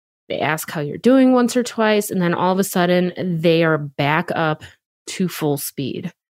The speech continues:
I've had a hard time with that, and I feel guilty that I've probably done that to other people in the past. I cannot operate alongside anyone at a normal pace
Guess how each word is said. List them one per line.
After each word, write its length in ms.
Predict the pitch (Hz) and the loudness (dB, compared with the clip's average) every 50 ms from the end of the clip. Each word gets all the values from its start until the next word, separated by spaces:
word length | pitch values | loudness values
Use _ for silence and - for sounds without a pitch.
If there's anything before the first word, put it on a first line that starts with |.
| _ _ _ _ _ _ _ _ _ _ _ _ _ _ _ - | _ _ _ _ _ _ _ _ _ _ _ _ _ _ _ -10
I've 240 | - 285 233 302 330 | -4 -2 -2 0 0
had 160 | 339 370 359 | 0 0 2
a 60 | 285 | 0
hard 400 | 254 - - 190 185 175 180 170 | 0 0 0 2 2 2 0 0
time 340 | - - 180 165 156 156 147 | -2 -2 -2 0 0 0 -2
with 180 | - 160 - - | -4 -6 -8 -6
that, 440 | - 156 147 147 165 - - - - - - _ _ _ - | -6 -6 -4 -2 -4 -4 -4 -6 -16 -18 -20 _ _ _ 0
and 400 | 214 214 214 208 214 226 226 - - | 2 2 4 4 2 2 0 -4 -4
I 140 | 214 208 214 214 _ - | -2 -2 -2 -2 _ -2
feel 220 | 285 311 330 320 | 0 0 2 0
guilty 580 | 254 - - 170 170 175 170 - 240 240 247 233 | 0 0 0 2 2 0 0 0 -2 0 0 0
that 260 | 208 180 165 156 - - | 0 -2 -2 -2 -4 -4
I've 240 | 170 190 190 170 _ - | -4 -4 -4 -4 _ -18
probably 680 | - - - 202 190 185 185 185 208 208 214 214 214 208 | -16 -8 -4 -2 0 0 0 0 0 0 0 0 0 0
done 260 | - 180 160 160 160 | 0 0 -2 -2 0
that 240 | 170 165 165 - - | -2 -2 -4 -4 -6
to 100 | - 185 | -8 -10
other 400 | - - - 139 156 151 160 160 | -8 -6 -4 -4 -2 -2 -2 -4
people 640 | 156 - - 156 151 147 - 147 139 143 151 151 _ _ _ _ _ _ _ _ _ _ _ _ _ - | -6 -6 -8 -8 -8 -6 -6 -6 -4 -6 -6 -8 _ _ _ _ _ _ _ _ _ _ _ _ _ -4
in 120 | 190 170 | -2 -2
the 80 | 165 147 | -2 -2
past. 560 | - 156 139 131 131 - 170 - - - - _ _ _ _ _ _ _ _ _ _ _ _ _ - | -2 -4 -4 -4 -4 -6 -10 -12 -12 -16 -18 _ _ _ _ _ _ _ _ _ _ _ _ _ -4
I 100 | 214 220 | -4 -4
cannot 640 | 220 - - 302 311 302 240 180 160 160 190 214 - - | -2 0 2 4 6 6 6 6 4 2 0 0 -2 -4
operate 640 | 160 156 156 156 - 185 180 190 202 214 226 220 226 - | -4 -2 -2 -2 0 0 2 4 4 4 4 4 2 0
alongside 720 | - 214 185 180 170 170 175 170 - - 180 170 165 160 - - | -2 -2 0 0 0 0 0 -2 0 0 0 2 0 0 -2 -6
anyone 500 | 160 143 147 156 165 170 175 185 185 190 | -6 -4 -2 0 0 0 2 0 0 -2
at 140 | - 170 165 | -2 -2 0
a 100 | 165 160 | 0 0
normal 480 | 165 160 151 151 156 151 160 175 175 | 0 0 -2 -2 -2 0 0 0 -2
pace 460 | 170 - - 151 151 170 185 - - | -2 -4 -4 -2 -2 -2 -4 -6 -8